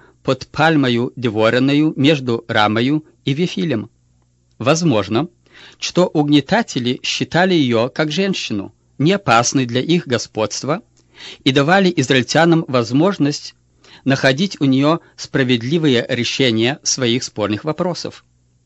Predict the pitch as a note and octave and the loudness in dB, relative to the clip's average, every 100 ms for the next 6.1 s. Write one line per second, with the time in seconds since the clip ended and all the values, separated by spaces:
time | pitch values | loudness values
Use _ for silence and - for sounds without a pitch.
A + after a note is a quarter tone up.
0 | _ _ _ _ _ _ _ B2+ B2+ B2+ | _ _ _ _ _ _ _ 0 2 2
1 | - B2 - E3+ E3 A#2+ G2+ G2 G#2+ C3+ | 0 -6 -4 -2 -2 0 0 0 0 -4
2 | _ _ _ _ - - D#3+ D#3+ C#3+ C3+ | _ _ _ _ -12 0 0 2 2 2
3 | - F3+ E3 - A#2 A2 A#2 C#3 D3+ - | 0 0 0 0 2 2 2 -2 -4 -6
4 | A#2+ C3 B2 A2+ G#2+ - D#3 - G#2+ G#2+ | -4 -2 -2 -2 -6 -4 -4 -4 -2 0
5 | A2 G#2 G2+ - A#2+ A#2 G#2+ - A2+ A2+ | 0 0 -6 -4 -6 -4 -6 -2 -2 0
6 | C#3+ | 0